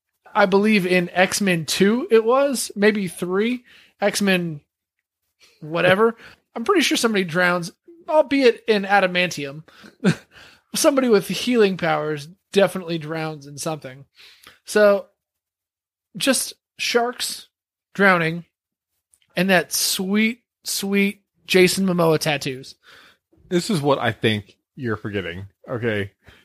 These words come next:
Speaker 2: Sabretooth, the angrier he gets, he's kinda like the Hulk. The more ferocious he comes. Now, the Hulk gets stronger and can destroy a planet if he wanted to by just punching to the core. Sabretooth can't quite do that,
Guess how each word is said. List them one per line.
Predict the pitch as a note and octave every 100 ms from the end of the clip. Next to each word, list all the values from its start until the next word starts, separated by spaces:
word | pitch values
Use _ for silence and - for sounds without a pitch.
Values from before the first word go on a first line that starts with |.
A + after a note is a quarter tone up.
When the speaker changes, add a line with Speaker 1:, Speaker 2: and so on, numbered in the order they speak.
| _ _ -
Speaker 2:
Sabretooth, | F3+ G3 D#3+ D#3 C3 - _ _
the | C3 -
angrier | C3 D3+ D#3+
he | D3+ D3+
gets, | E3+ -
he's | D3 C3+
kinda | D#3
like | C3
the | A2
Hulk. | A#2+ G#2
The | -
more | B2+ A#2
ferocious | A#2+ B2+ B2+ -
he | A#2
comes. | G#2 A2
Now, | A2
the |
Hulk | C3 E3+
gets | D#3+ -
stronger | C3 B2 A2+ A2
and | B2+ A2+
can | - A2+
destroy | G#2 C3 A2+
a | G2
planet | - F3+ B2
if | A2
he | A2+
wanted | G2+ G2+ G2+
to | A2
by | G#2
just | G2+ -
punching | A#2+ A2+ G#2
to | A2+
the | G2+
core. | - D3+ B2
Sabretooth | D#3+ C3+ B2+ -
can't | C#3 C3
quite | A#2+
do | A2+
that, | A#2 -